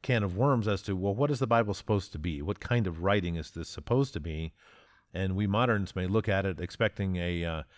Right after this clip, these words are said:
a detailed court case kind of account of exactly what happened first and then what happened second and all this. Uh, but what if the writers simply did not have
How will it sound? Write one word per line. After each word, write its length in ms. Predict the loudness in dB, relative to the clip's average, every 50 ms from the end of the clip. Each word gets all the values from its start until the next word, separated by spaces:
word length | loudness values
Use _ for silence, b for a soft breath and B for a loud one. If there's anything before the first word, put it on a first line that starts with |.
| b b b b -6
a 80 | -4 -2
detailed 500 | 0 -2 0 0 0 0 0 0 -2 -2
court 280 | 0 0 0 0 -2
case 300 | -4 -2 -2 -2 -2 -4
kind 280 | -6 -4 -4 -2 -2 -2
of 220 | -2 -4 -6 -6
account 580 | -4 -4 -2 -2 -2 0 0 0 0 -2 -4 -6
of 180 | -6 -6 -6 -8
exactly 560 | -8 -10 -8 -4 -2 0 0 0 0 -2 -2
what 140 | -2 0 0
happened 320 | -2 -2 -2 -4 -8 -8
first 440 | -2 0 2 2 2 2 -2 -6 -8
and 160 | -8 -8 -8 B B B B B B B B
then 180 | 2 4 4 4
what 120 | 4 2
happened 300 | 2 0 0 -2 -4 -8
second 460 | -8 -4 -4 -4 -2 -2 -2 -2 -2 -2
and 120 | -4 -4
all 120 | -4 -4
this. 240 | -4 -4 -6 -6 -8 b b b b b b b b b b b _ -6
Uh, 260 | -4 -2 -2 -2 -4 -6 _ -4
but 300 | -2 -2 -2 -2 -2 -2
what 120 | -2 -2
if 80 | 0 0
the 100 | 0 2
writers 420 | 4 4 4 2 0 -2 -6 -12 -16 -16
simply 460 | -4 -2 -2 -2 0 -2 -2 -2 -4 -6 -4 -2
did 180 | -2 -2 0
not 240 | 0 -2 -2 -4 -6
have 360 | -6 -4 -4 -2 -4 -4 -8